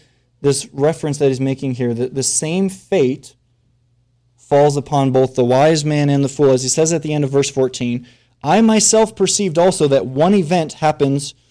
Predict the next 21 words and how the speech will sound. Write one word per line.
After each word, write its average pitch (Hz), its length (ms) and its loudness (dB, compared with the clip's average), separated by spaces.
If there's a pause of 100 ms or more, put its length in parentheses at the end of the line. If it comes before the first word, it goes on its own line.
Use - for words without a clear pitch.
(120)
to 156 120 -2
them 151 160 2
all. 151 380 -2 (880)
Then 156 200 0
I 156 60 2
said 147 240 4
in 143 60 2
my 139 140 2
heart, 147 240 2
'As 139 120 2
it 143 100 -2
happeneth 147 440 -2
to 151 60 -16
the 139 80 -2
fool, 156 520 2 (260)
so 147 240 -2
it 139 60 -2
happeneth 160 560 -4
even 143 320 -2
to 143 140 -6
me.' 123 360 -4